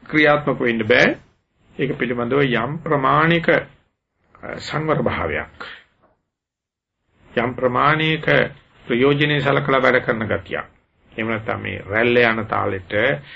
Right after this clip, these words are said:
මෝස්තරේට, රට්ටු කියන තාලෙට වැඩ කරලා බෑ. තමන්ගේ ප්‍රමාණයට වැඩ කරන්න ඕන කියලා ක්‍රමයෙන්, ක්‍රමයෙන්, ක්‍රමයෙන් එතන හික්මියක් එන්න පටන් ගන්නවා.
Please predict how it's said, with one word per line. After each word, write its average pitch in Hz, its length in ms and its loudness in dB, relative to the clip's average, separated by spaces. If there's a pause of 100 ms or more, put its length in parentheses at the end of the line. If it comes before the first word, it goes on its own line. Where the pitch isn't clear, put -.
(180)
මෝස්තරේට, 120 840 -2 (580)
රට්ටු 117 400 0
කියන 139 300 -2
තාලෙට 123 360 2
වැඩ 117 200 2
කරලා 101 280 -8
බෑ. 123 240 2 (540)
තමන්ගේ 143 440 -2
ප්‍රමාණයට 139 400 -2
වැඩ 120 160 -4
කරන්න 117 300 -6
ඕන 113 240 -4
කියලා 160 260 -4 (280)
ක්‍රමයෙන්, 151 440 -8
ක්‍රමයෙන්, 139 320 -8
ක්‍රමයෙන් 135 320 -10
එතන 127 220 -8
හික්මියක් 135 520 -12
එන්න 92 140 -14
පටන් - 220 -16
ගන්නවා. 71 220 -20